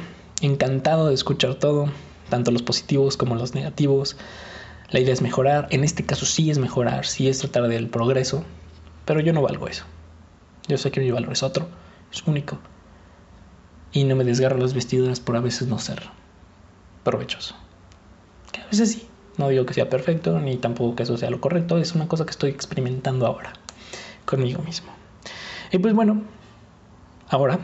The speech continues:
con esta información, con este cuestionamiento, ¿qué vas a hacer? ¿Cómo vas a cambiar tu vida?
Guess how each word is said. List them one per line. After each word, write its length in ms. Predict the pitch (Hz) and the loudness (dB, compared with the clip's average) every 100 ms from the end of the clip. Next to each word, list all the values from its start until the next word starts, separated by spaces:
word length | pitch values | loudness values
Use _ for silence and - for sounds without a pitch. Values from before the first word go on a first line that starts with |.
| - - - - - - | -6 -18 -20 -20 -16 -4
con 120 | 131 | 0
esta 160 | 120 131 | 0 0
información, 580 | 127 127 131 147 147 170 - - - - - - - - | 0 0 2 0 -2 -6 -12 -20 -20 -20 -20 -20 -18 -8
con 140 | - 131 | -2 -2
este 140 | - | 0
cuestionamiento, 640 | - - 143 175 147 - - - - - - - - - | -2 0 2 2 2 -2 -6 -12 -20 -20 -20 -20 -16 -2
¿qué 100 | 139 | 0
vas 160 | 123 | 0
a 40 | - | -4
hacer? 160 | - - - - - - - - - - | -10 -12 -14 -14 -14 -20 -20 -20 -18 -2
¿Cómo 180 | 147 | 0
vas 140 | 156 160 | 0 0
a 40 | |
cambiar 300 | 151 147 135 | 0 2 0
tu 100 | - | 0
vida? 180 | 131 - | -2 -6